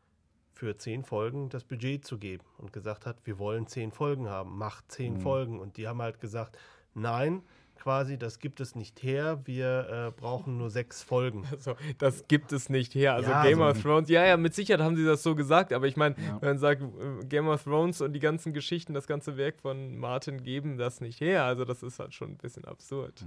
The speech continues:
Speaker 1: Ja, das wirkt halt, es ist, kann, man kann's eigentlich nicht, man kann's nicht nachvollziehen, wie, warum man halt nicht gesagt hat, „Lass uns das doch noch ein bisschen, äh, ausstrecken“ und dann,
Speaker 2: Ja.
Speaker 1: äh, ich glaube, wenn zwischen diesen großen, was, was hatten wir denn? Wir hatten,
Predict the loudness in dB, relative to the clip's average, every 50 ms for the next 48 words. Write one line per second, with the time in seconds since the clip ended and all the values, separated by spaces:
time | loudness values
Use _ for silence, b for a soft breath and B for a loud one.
0 | -4 0 2 2 2 2 0 -2 -4 -6 -4 0 0 0 0 2 0 0 0 -2
1 | -6 -12 -10 -8 -6 -6 -6 -6 -4 0 0 2 2 2 2 0 0 0 -2 -4
2 | -4 -4 -4 -4 -4 -4 -4 -4 -6 -8 -8 -8 -10 -6 -6 -6 -6 -4 -4 -2
3 | 0 0 0 -2 -2 -6 -8 -8 -8 -10 -8 -8 -6 -6 -8 -10 -12 _ _ _
4 | _ -20 -18 -16 -16 -14 -16 -16 -16 -10 -8 -6 -4 -4 -2 -2 -2 -2 -2 -2
5 | -2 -4 -4 -6 -8 -8 -8 -10 -12 -10 -8 -8 -8 -6 -6 -8 -8 -8 _ _
6 | _ b b b b b b b b b _ -6 -4 -4 -4 -6 -6 -6 -8 -8
7 | -6 -8 -8 -6 -6 -8 -6 -8 -10 -10 -6 -6 -6 -6 -6 -6 -4 -4 -2 -2
8 | -4 -6 -8 -8 -8 -6 -6 -6 -6 -8 -8 -8 -10 -10 -12 -12 -12 -12 -10 -10
9 | -10 -10 -10 -10 -10 -12 -12 -10 -8 -8 -8 -8 -10 B B B -12 -12 B B
10 | B -10 -8 -8 -8 -8 -12 -12 -12 -12 -8 -4 -2 -2 0 0 -2 0 -2 -2
11 | -2 -4 -6 -8 -6 -6 -8 -8 -6 -6 -8 -6 -6 -6 -6 -6 -4 -4 -4 -4
12 | -4 -6 -8 -10 -10 -10 -8 -8 -6 -6 -4 -4 -2 -2 -2 -4 -4 -6 -8 -8
13 | -8 -8 -8 -8 -8